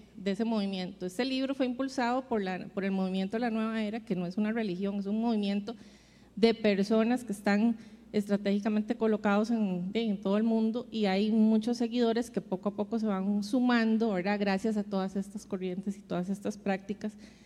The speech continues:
Eh, sobre todo, digamos, no solamente del mundo secular, sino cristianos. Creo que sobre todo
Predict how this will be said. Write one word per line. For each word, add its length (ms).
Eh, 540
sobre 420
todo, 460
digamos, 360
no 100
solamente 520
del 100
mundo 260
secular, 580
sino 340
cristianos. 760
Creo 240
que 80
sobre 340
todo 440